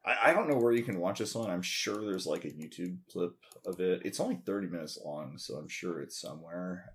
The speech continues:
Um, it's like, if you want an abstract afternoon and have, like, a tiny existential crisis, like, Cat Soup is there.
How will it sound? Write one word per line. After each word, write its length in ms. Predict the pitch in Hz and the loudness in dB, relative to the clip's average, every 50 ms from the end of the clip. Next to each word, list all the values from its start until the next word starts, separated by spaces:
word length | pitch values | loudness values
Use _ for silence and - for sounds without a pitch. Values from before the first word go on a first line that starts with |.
| - - | -12 -12
Um, 300 | 87 - 73 71 - - - - - - - - - - _ _ _ _ _ | -10 -10 -10 -10 -12 -14 -16 -20 -20 -20 -20 -20 -20 -20 _ _ _ _ _
it's 220 | - 87 - - | -4 -2 -2 -2
like, 200 | - - 80 - | -2 -2 -2 -2
if 100 | 92 - | -4 -4
you 100 | 98 101 98 | -4 0 4
want 200 | 113 120 117 107 | 4 4 6 4
an 80 | 92 | 2
abstract 640 | - 78 90 92 90 - - 107 104 92 87 87 - | 2 2 2 2 2 2 4 4 6 6 4 2 2
afternoon 680 | - 90 90 - - 95 85 80 78 80 85 87 87 | 2 4 4 2 0 -2 -2 -2 -4 -4 -2 -2 -2
and 140 | 82 82 90 | -4 -4 -4
have, 200 | 92 82 82 - | -4 -4 -2 -2
like, 140 | 87 87 - | -2 -4 -4
a 40 | - | -8
tiny 400 | - - - 87 92 92 87 73 | -8 -6 -4 -2 -2 -2 -2 -2
existential 600 | 76 80 71 - 73 - - - 73 80 - 87 | -4 -4 -4 -6 -8 -8 -6 -6 -6 -4 -4 -6
crisis, 580 | 85 - 92 90 - - - - 135 131 127 - | -2 0 0 0 2 0 0 0 0 0 0 -2
like, 200 | - 57 - - | -4 -6 -6 -8
Cat 300 | - - - 107 107 - | -10 -8 -6 -4 -4 -2
Soup 240 | - - 120 120 113 - | -2 -2 -2 -2 -4 -6
is 160 | - - - | -10 -10 -4
there. 400 | - 80 73 69 65 62 - - | -2 0 0 0 -2 -4 -8 -12